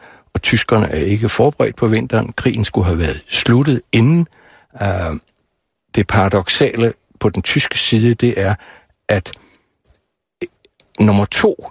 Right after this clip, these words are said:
i den tyske hær, en generalløjtnant, som hed Paulus, han, øh, foreslår Hitler, at man anskaffer vinterbeklædning til den tyske hær,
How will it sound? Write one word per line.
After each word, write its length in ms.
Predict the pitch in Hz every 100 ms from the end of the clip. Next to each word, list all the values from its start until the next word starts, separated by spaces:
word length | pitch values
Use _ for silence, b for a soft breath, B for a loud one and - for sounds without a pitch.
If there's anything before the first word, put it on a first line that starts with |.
| _
i 140 | 117 104
den 80 | 107
tyske 360 | - 143 - 113
hær, 300 | 131 104 87 _ _ _ _
en 260 | 107 98 90 -
generalløjtnant, 960 | 98 98 120 107 - 104 98 104 90 -
som 160 | 90
hed 140 | 85 85
Paulus, 600 | - 123 190 185 - - B B
han, 240 | - 120 123 B B B -
øh, 180 | 98 95
foreslår 720 | - - 131 147 143 123 104
Hitler, 320 | - 120 - 127
at 200 | 98 -
man 240 | 101 -
anskaffer 480 | - 107 - 95 107
vinterbeklædning 960 | 98 120 - 104 107 98 - 87 95 -
til 200 | - 92
den 140 | 95 - B B _
tyske 300 | - 101 -
hær, 180 | 98